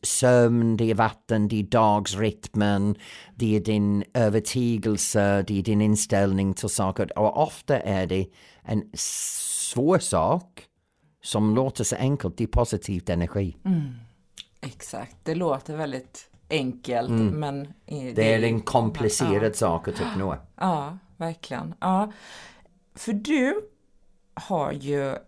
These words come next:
Speaker 2: suttit i jury nu i, eh, Let's Dance i
Speaker 1: Arton år.
Speaker 2: arton år.
Speaker 1: Ja, det, det är, vet du, jag måste
Speaker 2: Ja.
Speaker 1: säga den arton år.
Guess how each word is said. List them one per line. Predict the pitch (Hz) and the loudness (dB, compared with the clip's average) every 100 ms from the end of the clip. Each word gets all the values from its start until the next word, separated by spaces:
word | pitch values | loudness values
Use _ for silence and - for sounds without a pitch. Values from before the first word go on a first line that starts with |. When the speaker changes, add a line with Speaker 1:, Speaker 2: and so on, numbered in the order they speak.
| - | -10
Speaker 2:
suttit | 175 170 143 139 - - | -8 -4 -6 -8 -12 -6
i | 143 131 139 - - _ _ | -4 -4 -6 -8 -14 _ _
jury | 156 151 123 120 | -2 -2 -2 -4
nu | 135 135 208 240 | -4 -2 -4 -4
i, | 151 143 139 131 | -2 -2 -2 -4
eh, | 135 - - - - 143 | -4 -4 -6 -10 -10 -8
Let's | - - | -8 -4
Dance | 120 113 - - | -4 -4 -8 -6
i | 143 120 - - | -6 -6 -8 -2
Speaker 1:
Arton | 90 95 117 - 165 156 | 2 6 4 6 4 8
år. | 104 110 92 | 8 8 8
Speaker 2:
arton | 180 190 - 143 123 | 6 2 -4 -8 -6
år. | 107 110 160 _ | -6 -6 -8 _
Speaker 1:
Ja, | 78 82 95 90 - - - - - | -6 -2 0 -2 -8 -20 -20 -20 -4
det, | 104 104 95 - | 2 4 2 -2
det | 101 110 - | 0 2 2
är, | 107 101 98 98 95 - | 0 0 2 2 0 2
vet | 135 151 | 0 2
du, | 175 151 | 4 4
jag | 127 123 | 6 4
måste | 143 143 143 | 4 4 2
Speaker 2:
Ja. | |
Speaker 1:
säga | 147 120 | 4 4
den | 117 120 | 2 2
arton | 139 143 110 123 120 | 4 4 4 0 2
år. | 151 165 101 - 143 | 2 2 0 0 -2